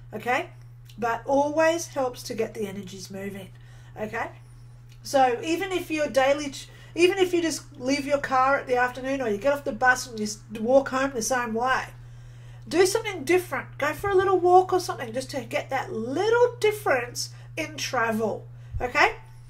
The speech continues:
'Cause it's gonna get those energies really moving this month. So my message for the, your Aquarians from my lady above, she says, "Pref-, <laughs> ooh, prepare for great things, even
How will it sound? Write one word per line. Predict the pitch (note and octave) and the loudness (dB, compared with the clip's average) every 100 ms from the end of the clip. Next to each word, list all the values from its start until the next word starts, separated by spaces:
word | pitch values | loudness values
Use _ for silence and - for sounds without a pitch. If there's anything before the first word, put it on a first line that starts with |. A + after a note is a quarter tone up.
| - - | -16 -4
'Cause | C4 | -2
it's | B3+ B3+ | -2 -4
gonna | B3+ C#4+ | -4 0
get | C4 B3+ | -2 0
those | A#3+ A#3 G#3+ | 0 0 0
energies | G#3+ A3+ A3+ A3+ F#3+ | -4 -6 -6 -6 -6
really | G3+ G#3+ G#3+ | -6 -4 -4
moving | F#3 G3 G#3 A3 | -6 -6 -6 -6
this | G#3+ G3+ | -6 -8
month. | G#3 G3 - - - - - - - - - | -8 -10 -12 -18 -18 -20 -20 -20 -20 -20 -18
So | - C4+ A#3 A#3+ | -2 0 0 0
my | C#4+ D#4 | 0 0
message | D#4 F4 C#4 | -2 -2 -4
for | - D4 | -4 -2
the, | C#4 | -2
your | C#4 C#4+ C#4+ C4+ | -2 -2 0 -2
Aquarians | B3 C#4 C#4 D#4+ G4 A4+ B4 - - - | 0 0 2 0 -4 -6 -8 -14 -18 -8
from | B3 G#3 | -6 -2
my | A#3 C4 | 0 0
lady | B3+ B3+ C4 A#3 | 2 2 2 -2
above, | A3 E4 C5 - - - - - | 2 2 2 -4 -14 -16 -18 -16
she | - C#4+ | -10 -4
says, | C4+ D4 C#4 C4+ - - - - | 2 8 8 8 0 -14 -20 -14
"Pref-, | - C4+ - - - - | -2 -2 -2 -10 -16 -18
<laughs> | - | -2
ooh, | C4+ F4+ F#4 A#3+ - - - - - - - - - - | 10 12 12 10 4 -12 -20 -20 -20 -20 -20 -20 -20 -16
prepare | - D4 C#4 - D#4 F#4 F#4+ | -6 -4 -4 0 4 4 2
for | - C#4 | 0 0
great | F#3 G#3+ B3 - | 2 -2 -2 -4
things, | A3+ A#3+ G#3 - - - - - - - - - - - | -8 -8 -10 -14 -16 -16 -20 -20 -20 -20 -20 -20 -14 -4
even | D4 D#4 G4+ G#4+ | 2 4 4 2